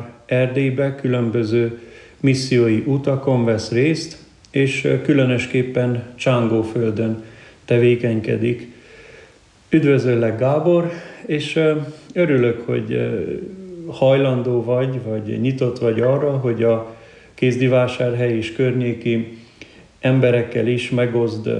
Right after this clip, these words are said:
az élettörténetedet, és azt, ami téged, ö, pályán tart, az Úr, ö, ügyét előre vinni, az Úr, az Isten országát előmozdítani.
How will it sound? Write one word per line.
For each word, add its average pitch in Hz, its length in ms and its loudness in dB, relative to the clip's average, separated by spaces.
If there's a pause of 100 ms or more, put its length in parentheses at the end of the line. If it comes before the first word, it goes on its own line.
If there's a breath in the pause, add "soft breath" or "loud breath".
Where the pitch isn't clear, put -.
(140)
az 104 160 -4
élettörténetedet, 127 1600 0
és 117 200 -4
azt, 120 360 0
ami 113 460 -2 (280 loud breath)
téged, 113 480 2
ö, 113 200 4 (180)
pályán 131 540 2
tart, 131 500 0 (140)
az 110 200 -2
Úr, 123 240 2
ö, 117 200 2 (300)
ügyét 127 640 0 (260)
előre 120 540 2
vinni, 127 380 2
az 110 160 0
Úr, 120 280 2
az 120 100 2
Isten 120 320 2
országát 117 720 0 (440 loud breath)
előmozdítani. 117 1080 0